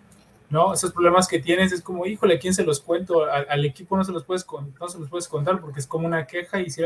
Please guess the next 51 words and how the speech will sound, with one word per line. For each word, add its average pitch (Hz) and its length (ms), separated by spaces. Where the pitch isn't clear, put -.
si 175 80
el 165 100
jefe 190 160
se 165 160
queja 208 320
o 196 60
la 156 120
jefa 175 200
se 156 120
queja, 175 200
yo 170 200
me 151 80
puedo 147 240
quejar. 131 280
Y 147 80
al, 156 240
y 143 80
generalmente 185 600
a 165 100
los 147 280
amigos 165 380
que 160 100
tenemos 156 440
conocidos, 156 560
pues 135 160
están 156 220
trabajando 156 360
en 160 60
una 156 120
organización 135 560
y 160 80
tú 175 140
estás, 180 300
también 170 220
estás 165 200
de 156 40
ese 147 140
lado 160 220
y 147 40
dices, 143 220
"Son 175 240
otros 214 240
problemas". 156 580
No 180 160
tienen 214 220
el 170 100
problema 180 240
de 180 80
pagar 165 300
una 170 180
nómina, 214 580